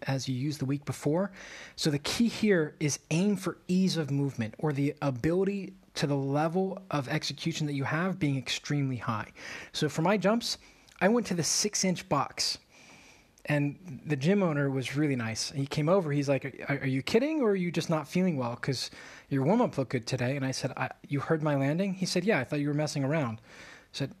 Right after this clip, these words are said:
"No, Archie, I am just fried neurologically. I don't know what it is, but I, I can't work today, so this is all I can do." And he said, "Wow, that's, that's really good. I never would have thought to do that. I would have just done myself and just kept going.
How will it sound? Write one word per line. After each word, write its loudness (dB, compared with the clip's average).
"No, 2
Archie, -2
I 0
am -2
just -2
fried -2
neurologically. 0
I 0
don't 0
know 0
what 2
it 0
is, 2
but -2
I, -6
I -4
can't -4
work -2
today, -2
so -4
this 2
is 2
all 4
I 4
can 0
do." 2
And 2
he 0
said, 0
"Wow, 2
that's, -2
that's -2
really 2
good. 2
I -2
never 0
would -2
have -2
thought -4
to -12
do 0
that. 0
I -2
would -2
have -4
just -6
done 0
myself -2
and -2
just -4
kept -4
going. -2